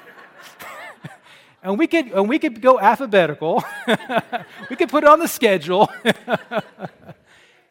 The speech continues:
I'm just trying to say, everybody likes to be affirmed for their gifting.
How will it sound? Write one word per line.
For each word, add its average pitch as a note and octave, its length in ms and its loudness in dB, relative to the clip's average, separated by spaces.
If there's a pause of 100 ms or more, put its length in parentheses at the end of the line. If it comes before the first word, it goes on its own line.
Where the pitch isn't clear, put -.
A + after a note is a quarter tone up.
(1160)
I'm C4 100 -4
just D#4+ 160 -6
trying D4 140 -6
to A#3 80 -6
say, A#3+ 320 -4
everybody C4+ 500 -2
likes A3+ 280 -4
to A3+ 100 -14
be A3 160 -10
affirmed F3 880 -8
for F3+ 240 -12
their F3 180 -10
gifting. D3+ 460 -18